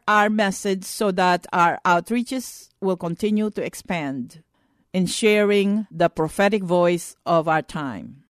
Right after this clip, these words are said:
And join us. Our Sunday services starts at ten thirty in the morning and seven P M in the evening and also seven P M on Wednesday. And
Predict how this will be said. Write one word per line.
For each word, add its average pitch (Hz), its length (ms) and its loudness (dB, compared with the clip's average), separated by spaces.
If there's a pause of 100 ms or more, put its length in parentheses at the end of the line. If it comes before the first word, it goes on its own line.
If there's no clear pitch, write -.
(720)
And 240 360 4
join 254 320 6
us. 359 420 0 (380)
Our 196 160 4
Sunday 262 360 2
services 294 600 0
starts 240 520 2
at - 200 -2
ten 226 200 2
thirty 262 640 -2
in 208 140 2
the 190 60 0
morning 247 560 0 (280)
and 190 220 -2
seven 247 380 2
P 226 220 0
M 208 320 2
in 202 160 -4
the - 160 -4
evening 262 640 -2
and - 180 -2
also 214 380 -2
seven 208 380 -2
P 208 240 -4
M 185 360 -2
on 175 200 -2
Wednesday. 165 680 -4 (880)
And 262 580 2